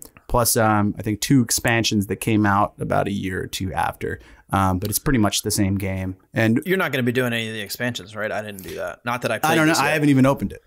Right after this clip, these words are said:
Speaker 1: So I don't know
Speaker 2: Oh,
Speaker 1: if they're
Speaker 2: yeah, me
Speaker 1: just
Speaker 2: either.
Speaker 1: stuck in there or if you have an option to pick it or what,
Speaker 2: Right,
Speaker 1: but
Speaker 2: yeah, you definitely don't have the option to just pick the regular version, which I,
Speaker 1: Okay,
Speaker 2: you know,
Speaker 1: so then we'll
Speaker 2: did,
Speaker 1: just play it
Speaker 2: but
Speaker 1: for
Speaker 2: I
Speaker 1: what it
Speaker 2: didn't
Speaker 1: is,
Speaker 2: do that
Speaker 1: because
Speaker 2: 'cause
Speaker 1: the,
Speaker 2: we didn't play it yet.
Speaker 1: the expansions are still within our time frame, and you can't just play an expansion, I'm pretty sure.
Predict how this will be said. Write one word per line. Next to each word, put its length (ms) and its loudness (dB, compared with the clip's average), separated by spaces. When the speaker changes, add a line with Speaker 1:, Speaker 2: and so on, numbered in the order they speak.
Speaker 1:
So 280 2
I 100 4
don't 140 4
know 80 6
Speaker 2:
Oh, 40 6
Speaker 1:
if 60 0
they're 100 4
Speaker 2:
yeah, 40 4
me 60 -2
Speaker 1:
just 120 6
Speaker 2:
either. 120 4
Speaker 1:
stuck 180 2
in 160 6
there 260 4
or 140 4
if 100 -4
you 60 2
have 100 0
an 60 0
option 300 0
to 60 -2
pick 260 2
it 100 2
or 80 4
what, 220 4
Speaker 2:
Right, 100 2
Speaker 1:
but 140 4
Speaker 2:
yeah, 60 2
you 140 0
definitely 260 0
don't 140 2
have 140 -2
the 80 2
option 300 -2
to 60 -2
just 200 -10
pick 160 -2
the 80 -6
regular 300 -4
version, 340 -10
which 160 -10
I, 140 2
Speaker 1:
Okay, 140 2
Speaker 2:
you 60 2
know, 60 0
Speaker 1:
so 140 2
then 160 4
we'll 120 6
Speaker 2:
did, 40 2
Speaker 1:
just 140 0
play 140 4
it 40 4
Speaker 2:
but 60 2
Speaker 1:
for 40 6
Speaker 2:
I 40 6
Speaker 1:
what 80 6
it 40 6
Speaker 2:
didn't 80 6
Speaker 1:
is, 60 0
Speaker 2:
do 120 2
that 100 4
Speaker 1:
because 200 2
Speaker 2:
'cause 100 4
Speaker 1:
the, 60 4
Speaker 2:
we 80 2
didn't 180 0
play 220 -2
it 80 -10
yet. 120 2
Speaker 1:
the 140 4
expansions 760 4
are 120 6
still 360 4
within 300 4
our 160 2
time 320 2
frame, 480 0
and 140 6
you 80 4
can't 340 0
just 400 0
play 180 4
an 80 4
expansion, 440 -2
I'm 60 -8
pretty 160 -6
sure. 280 -8